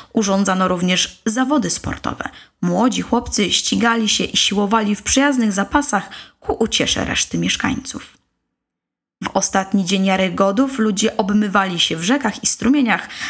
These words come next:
a także okładali wzajemnie dopiero co rozkwitłymi witkami. Miało to oczyścić ich ciała i dusze. Wieczorem tego samego dnia zbierano się w świątyniach,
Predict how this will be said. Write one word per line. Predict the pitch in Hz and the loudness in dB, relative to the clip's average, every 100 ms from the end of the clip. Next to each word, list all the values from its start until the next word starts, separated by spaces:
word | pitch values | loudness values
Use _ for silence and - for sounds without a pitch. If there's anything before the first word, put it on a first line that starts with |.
| - | -4
a | 277 | 0
także | 339 320 277 - | 0 0 0 0
okładali | - 214 202 196 180 | 0 0 2 0 0
wzajemnie | 170 175 185 175 175 | 2 2 2 0 0
dopiero | 190 - 196 185 | 0 -2 -2 -2
co | - 175 | -2 -2
rozkwitłymi | 175 - 165 - 170 170 165 | -2 -4 -8 -4 -4 -2 -4
witkami. | - - 180 170 - - - - 196 | -8 -2 -2 -2 -8 -12 -16 -6 -2
Miało | 185 180 | 0 0
to | - - | -4 -4
oczyścić | 196 202 - - - | -2 -2 -2 -4 -6
ich | - - | -8 -8
ciała | - 277 208 | 0 0 0
i | - 151 | -4 -8
dusze. | - - - - - _ _ - | -8 -8 -8 -10 -16 _ _ -4
Wieczorem | 175 190 185 175 269 285 | -2 0 0 2 2 2
tego | 226 180 | 0 0
samego | - 185 175 180 | 0 0 0 0
dnia | 185 240 220 | 2 2 2
zbierano | 190 190 185 180 | 0 2 2 0
się | - | -2
w | - | -2
świątyniach, | - 226 233 311 254 - | 0 0 2 2 2 0